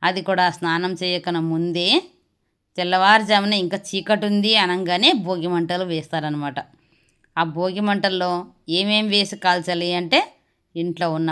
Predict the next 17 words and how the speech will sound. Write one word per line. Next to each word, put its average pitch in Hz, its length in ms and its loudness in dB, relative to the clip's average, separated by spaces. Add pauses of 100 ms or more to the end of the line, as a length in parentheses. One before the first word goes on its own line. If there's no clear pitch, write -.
(120)
పాత 175 280 2
సామాన్లు, 160 680 -2 (880)
పనికిరాని 180 520 2
సామాన్లు, 160 600 0 (540)
కట్టెలు 175 480 -2
పే-, 165 260 -4 (160)
కట్టెలతోటి, 160 640 -4 (400)
కట్టెలు 185 280 -2
పేర్చి 220 400 0
మంట 160 260 -2 (120)
పెట్టి 170 240 -2
అందులో 180 400 2
అన్ని 180 320 -4
పనికిమాలిన 165 500 -2
సామాన్లు 160 460 -2
అన్నీ 175 260 -2
వేసి 160 280 -4